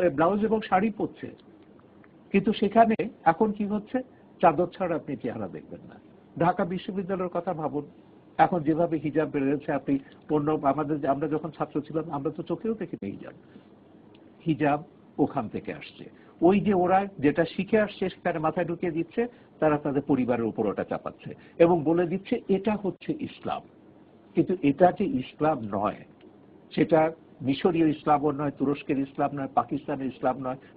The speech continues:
বাংলাদেশের বা কোনো জায়গার ইসলাম নয়, সেটা একেবারে সৌদি মডেল।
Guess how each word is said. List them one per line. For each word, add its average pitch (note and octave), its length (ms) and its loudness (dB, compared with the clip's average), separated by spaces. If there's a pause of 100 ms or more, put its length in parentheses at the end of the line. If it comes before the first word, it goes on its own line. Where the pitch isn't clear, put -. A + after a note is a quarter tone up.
বাংলাদেশের B2+ 680 0 (280)
বা F3+ 80 -2 (240)
কোনো G3 220 2
জায়গার F#3 280 -4
ইসলাম G2+ 380 -4
নয়, - 100 -12
সেটা G3+ 260 0
একেবারে G#3+ 400 2 (100)
সৌদি E3+ 340 2
মডেল। A2 360 0